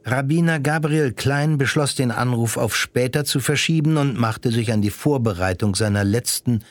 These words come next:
noch nicht geschriebenen Predigt für die Feiertage. Aber seine Gedanken kreisten dauernd um Tante Himmelfarb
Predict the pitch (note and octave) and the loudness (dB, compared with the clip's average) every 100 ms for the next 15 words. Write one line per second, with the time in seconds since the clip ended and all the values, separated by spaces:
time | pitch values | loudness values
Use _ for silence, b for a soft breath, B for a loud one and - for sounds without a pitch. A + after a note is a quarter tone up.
0 | B B B G#2+ - C#3+ - - - - | B B B -4 0 -2 -2 -6 -4 -2
1 | A#2 A#2 G#2+ G2 G2+ B2 A2+ G2 - - | 2 2 4 2 0 0 2 0 -4 -6
2 | F2+ F#2 - G2 E2+ - D#2 D#2 D2 C2+ | -2 -2 0 0 -2 -2 -2 -2 -4 -6
3 | - _ _ _ _ _ _ B B - | -12 _ _ _ _ _ _ B B -4
4 | A#2 B2 C3+ C#3+ C#3+ C#3 C3+ D3+ C#3+ - | -2 0 0 0 2 0 0 0 0 0
5 | A2 G2+ - G#2+ C#3 E3 - - C#3+ G#2+ | 0 0 -2 -2 0 0 -2 0 0 0
6 | B2 C3+ C3+ B2+ - A#2 G#2 A2+ A2 F#2 | 0 0 0 -2 -2 -2 0 -2 0 0
7 | E2+ C3 B2+ - A#2+ A#2+ B2 | 2 2 0 -2 -2 -2 -4